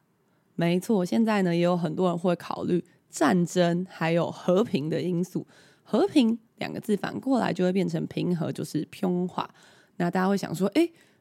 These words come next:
如果台湾投这个党，是不是会比较容易战争呢？还是说，诶，投这个党会比较安全呢？好，这也是有很多人会考虑的点，对吧？不过呢，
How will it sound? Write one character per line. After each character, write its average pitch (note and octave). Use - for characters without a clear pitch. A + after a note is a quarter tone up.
如 E3
果 D#3+
台 -
湾 D#3+
投 -
这 F#3+
个 F3+
党， -
是 F3
不 -
是 F3+
会 F3
比 E3+
较 F#3
容 F3
易 G#3
战 G#3
争 F#3+
呢？ E3+
还 D#3+
是 G3
说， G3
诶， C#3+
投 E3
这 E3+
个 F3+
党 -
会 E3
比 E3+
较 E3
安 A3+
全 -
呢？ F#2
好， -
这 -
也 C#3+
是 D#3+
有 A#2+
很 E3+
多 F#3
人 F#3
会 F3+
考 -
虑 C4
的 F3+
点， -
对 D3+
吧？ -
不 G3
过 B3
呢， F#3+